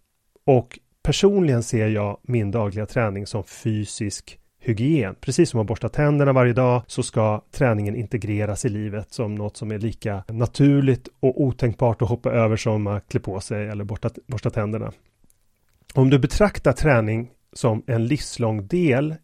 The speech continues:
i att sköta den dagliga rutinen så blir det också lättare att integrera den i vardagen. Det är därför jag tränar under väldigt kort tid. Jag tar små steg och jag tränar med kroppsvikt varje dag.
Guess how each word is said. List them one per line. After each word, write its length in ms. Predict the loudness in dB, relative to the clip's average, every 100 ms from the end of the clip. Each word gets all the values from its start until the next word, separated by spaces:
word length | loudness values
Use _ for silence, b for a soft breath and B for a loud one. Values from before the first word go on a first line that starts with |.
| -2
i 120 | -2
att 120 | 0
sköta 300 | 2 2 2
den 100 | 0
dagliga 320 | 2 0 -2
rutinen 440 | -2 0 0 0 -2
så 120 | 2
blir 120 | 4
det 60 | 6
också 200 | 4 2
lättare 520 | 2 2 2 0 -4
att 260 | -4 -6 -8 -6
integrera 680 | -4 -2 0 4 6 6
den 180 | 4 2
i 60 | 2
vardagen. 460 | 2 2 0 -2 -6 _ _
Det 100 | 2
är 60 | 4
därför 420 | 4 2 2 2
jag 200 | 2 0
tränar 500 | -2 -2 -2 -4 -6
under 200 | -6 -4
väldigt 360 | -4 -6 -8 -10
kort 440 | -6 -6 -8 -6
tid. 380 | 0 0 0 -4
Jag 160 | -6
tar 140 | -6 -6
små 440 | -6 -2 0 0
steg 640 | -6 -2 0 0 -6 -14 -20 _ _ _ _
och 100 | -2
jag 100 | -2
tränar 260 | -2 -2 -4
med 100 | -2
kroppsvikt 580 | -2 -2 -4 -4 -4
varje 240 | -2 -2 -4
dag. 220 | -8 -12